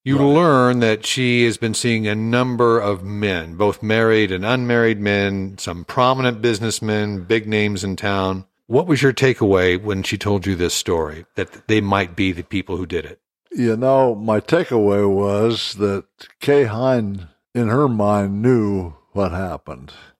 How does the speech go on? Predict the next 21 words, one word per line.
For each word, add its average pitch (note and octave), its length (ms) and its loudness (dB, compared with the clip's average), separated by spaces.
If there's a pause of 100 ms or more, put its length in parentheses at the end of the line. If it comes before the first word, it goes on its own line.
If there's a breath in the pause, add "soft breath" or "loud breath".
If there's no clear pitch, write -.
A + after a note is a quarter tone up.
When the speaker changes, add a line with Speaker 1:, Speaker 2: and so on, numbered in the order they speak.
(520)
Speaker 2:
And G#2 200 0
I G2+ 80 2
don't A#2+ 300 2
think A#2 300 0
that G#2 120 -4
she A2 260 -4
knew A2+ 320 4
it F#2+ 140 -4
because G2+ 500 0
she - 360 -2
was F2+ 400 -2
involved G2 840 0
or F#2 200 0
there A2+ 560 2
when A2 200 0
it G2 140 -2
happened G2+ 540 -2
or F2 200 -4
anything G#2 340 -4
like A2+ 320 0
that, A#2 460 2